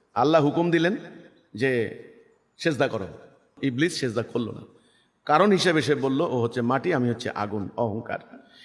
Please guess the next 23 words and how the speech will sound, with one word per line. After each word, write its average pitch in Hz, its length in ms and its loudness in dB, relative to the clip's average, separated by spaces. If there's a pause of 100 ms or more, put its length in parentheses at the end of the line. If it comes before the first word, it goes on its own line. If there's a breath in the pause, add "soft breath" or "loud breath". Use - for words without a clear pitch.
(180 soft breath)
এই 196 160 0
যে 233 80 4
আনুগত্যটা 160 600 2
না 120 240 2
করা, 104 440 -2 (640)
ফলে 139 180 4
সে 139 120 -2
কাফের 117 280 0
হয়ে 95 180 -2
গেল। - 100 -10 (960)
আনুগত্য 180 540 4
ব্যাপারটা 143 360 2
এত 139 120 -2
মারাত্মক 131 500 2
ব্যাপার। 127 280 0 (640)
একটা 120 160 0
অফিস 143 640 0 (140)
চলবে 160 280 4
না 117 220 0
যদি 127 160 0
আনুগত্য 127 420 0
না 113 140 0
করে, 101 220 -10